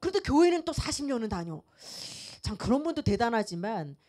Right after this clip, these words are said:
그거는 교회 다니라는 건물만 열심히 다닌 거지 내가 진짜 하나님의 자녀가 된 거는 아니에요. 그래서 저는 뭐 다른 교회인데 뭐 나쁘게 말할 생각은 없고, 여러분들이 단 하루를 교회를 다녀도 정확한 복음을 알고 정확한 축복도 알고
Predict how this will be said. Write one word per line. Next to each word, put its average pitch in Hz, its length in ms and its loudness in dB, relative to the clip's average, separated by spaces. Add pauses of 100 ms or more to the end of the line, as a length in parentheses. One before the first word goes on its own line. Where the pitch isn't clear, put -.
그거는 233 280 -4
교회 320 540 0
다니라는 302 520 -2
건물만 339 460 0
열심히 254 340 -2
다닌 196 240 -8
거지 240 440 -8 (280)
내가 233 200 -2
진짜 302 260 -4
하나님의 330 560 -4
자녀가 330 340 -2
된 214 160 -6
거는 196 240 -8
아니에요. 160 420 -14 (640)
그래서 - 120 -16
저는 208 260 -4
뭐 214 100 -4
다른 302 340 0
교회인데 285 380 -6
뭐 254 160 -4 (240)
나쁘게 226 300 -10
말할 196 200 -2
생각은 214 320 -8
없고, 170 480 -4 (460)
여러분들이 180 420 -4
단 220 200 -8
하루를 339 640 0 (320)
교회를 226 280 -2
다녀도 185 640 -4 (240)
정확한 226 420 -6
복음을 262 420 -2
알고 170 560 -4 (280)
정확한 277 400 -2
축복도 - 380 -2
알고 269 680 4